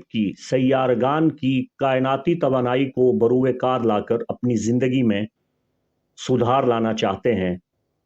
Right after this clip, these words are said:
اور ہر بگاڑ کا خاتمہ کرنا چاہتے ہیں، ترقی اور تبدیلی کے مواقع کو گلے لگانا چاہتے ہیں،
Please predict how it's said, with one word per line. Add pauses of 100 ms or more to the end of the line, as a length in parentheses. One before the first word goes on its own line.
(240)
اور
ہر
بگاڑ
کا
خاتمہ
کرنا
چاہتے
ہیں، (1300)
ترقی (760)
اور (340)
تبدیلی
کے
مواقع (100)
کو (420)
گلے
لگانا
چاہتے
ہیں،